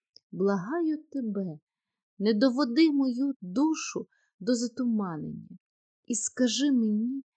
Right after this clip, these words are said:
хто сей дід і про що говорили ви тої ночі?" Старець Данило, бачачи таку силу волі у свого ученика, сказав йому ласкаво:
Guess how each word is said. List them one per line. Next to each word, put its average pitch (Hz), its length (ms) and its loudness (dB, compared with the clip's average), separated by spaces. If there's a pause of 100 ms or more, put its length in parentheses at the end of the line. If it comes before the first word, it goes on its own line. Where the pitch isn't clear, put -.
(300)
хто - 460 -2
сей 285 420 -2
дід 170 360 -2 (200)
і 185 100 -4
про 160 280 -10
що - 460 -6 (400)
говорили 175 640 -2
ви 175 160 -8 (100)
тої 233 520 -4
ночі?" - 380 -10 (1500)
Старець 294 520 -2
Данило, 170 520 -6 (540)
бачачи 240 480 -2
таку 208 340 -4
силу 233 440 -2
волі 202 440 -2
у 208 60 -8
свого 190 440 -6
ученика, 196 720 -10 (580)
сказав - 500 -4
йому 233 280 -4
ласкаво: 202 640 -10